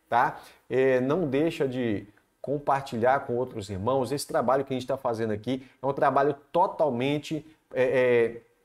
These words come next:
bíblico. A única fonte que eu tenho tirado é a Bíblia, ou às vezes quando eu preciso de um dicionário. Aí sim, um dicionário de grego ou de hebraico,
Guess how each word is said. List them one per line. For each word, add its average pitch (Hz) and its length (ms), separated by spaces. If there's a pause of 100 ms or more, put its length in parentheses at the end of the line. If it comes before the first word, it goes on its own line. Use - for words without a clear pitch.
(140)
bíblico. 160 680
A 147 40
única 185 400
fonte 180 460
que 170 60
eu 147 40
tenho 156 220
tirado 120 600 (160)
é 127 100
a 143 80
Bíblia, 175 640 (280)
ou 202 300
às 180 160
vezes 170 160
quando 180 140
eu 185 80
preciso 180 320
de 175 40
um 185 120
dicionário. 147 800 (100)
Aí 151 240
sim, 202 240
um 139 60
dicionário 123 460
de 113 120
grego 123 460
ou 107 40
de 110 140
hebraico, 117 540